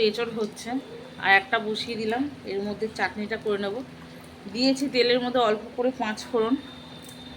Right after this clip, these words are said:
সর্ষে ফোড়ন দিয়েও করি, কিন্তু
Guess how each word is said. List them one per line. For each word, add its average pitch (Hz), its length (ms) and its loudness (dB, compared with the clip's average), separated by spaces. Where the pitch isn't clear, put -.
সর্ষে 262 340 4
ফোড়ন 277 300 4
দিয়েও 311 180 4
করি, 262 180 4
কিন্তু 240 200 0